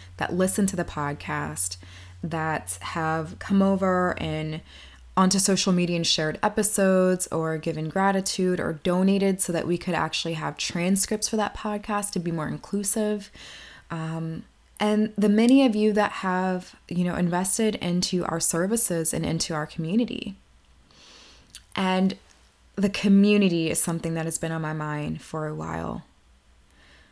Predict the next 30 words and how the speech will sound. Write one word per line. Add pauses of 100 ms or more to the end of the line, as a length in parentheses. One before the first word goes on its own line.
(1400)
We
knew
that
we
needed
to
launch
the
community.
We
were
very
called
to
do
this.
Um, (480)
it
was
like
something
outside
of
ourselves
was
speaking
to
us
that
could